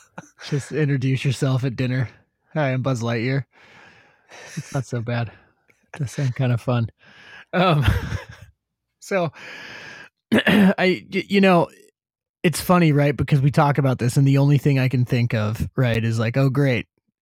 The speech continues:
uh, g-, you know, galactic imperialism." We, <laughs> does that kinda sound like the last thing the U S government needs?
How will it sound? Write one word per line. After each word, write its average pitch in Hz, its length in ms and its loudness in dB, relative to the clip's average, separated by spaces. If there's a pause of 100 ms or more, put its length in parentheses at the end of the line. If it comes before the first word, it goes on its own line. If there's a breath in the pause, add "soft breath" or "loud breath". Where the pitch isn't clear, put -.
uh, 120 420 0
g-, 123 240 -4
you 107 120 -2
know, 120 220 0
galactic 131 460 -2
imperialism." 117 760 0 (800 loud breath)
We, 139 160 4
<laughs> 156 60 4
does - 580 0 (500 loud breath)
that 220 220 -6
kinda 170 240 0
sound 151 220 2
like 151 120 2
the 147 80 0
last 123 360 0
thing 123 260 0
the 113 140 -2
U 120 140 2
S 117 140 0
government 120 480 -2
needs? 110 400 -4